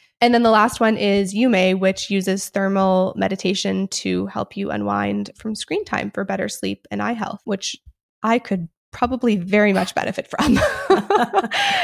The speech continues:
Um, so yeah, so overall, Startup T N T and A P I are aiming to raise more than one million dollars for, uh, the businesses. They'll be narrowing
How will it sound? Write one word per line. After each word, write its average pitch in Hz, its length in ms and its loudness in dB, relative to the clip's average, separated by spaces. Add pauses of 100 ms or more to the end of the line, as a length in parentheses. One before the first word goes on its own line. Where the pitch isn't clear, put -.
(100)
Um, 302 1080 4 (500)
so 269 420 8
yeah, 370 240 6
so 262 220 4
overall, 269 400 6
Startup 220 280 2
T 233 100 0
N 220 100 4
T 214 320 2
and 202 100 0
A 196 80 6
P 196 200 0
I 196 140 6
are 185 100 4
aiming 190 380 2
to 185 560 2 (100)
raise 190 440 2
more 190 180 -2
than - 260 -4
one - 160 -2
million 92 220 -2
dollars - 340 0
for, - 380 -2 (280)
uh, - 260 2
the 190 120 -2
businesses. 220 640 2 (540)
They'll 202 140 0
be 196 100 2
narrowing 196 600 4